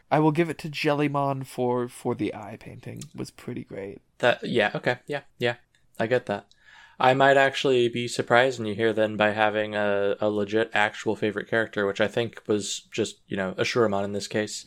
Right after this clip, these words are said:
Speaker 2: Uh, I like that he was
Speaker 1: Fair.
Speaker 2: just out here to steal people's faces and didn't feel the slightest bit apologetic about it. He was like, "I'm here to steal all the human emotions, and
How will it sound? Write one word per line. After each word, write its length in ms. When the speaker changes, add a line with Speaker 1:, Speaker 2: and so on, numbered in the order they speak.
Speaker 2:
Uh, 380
I 40
like 180
that 140
he 40
was 120
Speaker 1:
Fair. 100
Speaker 2:
just 180
out 220
here 160
to 80
steal 260
people's 300
faces 640
and 200
didn't 200
feel 120
the 120
slightest 420
bit 120
apologetic 580
about 240
it. 100
He 80
was 160
like, 240
"I'm 220
here 400
to 100
steal 340
all 140
the 80
human 260
emotions, 760
and 480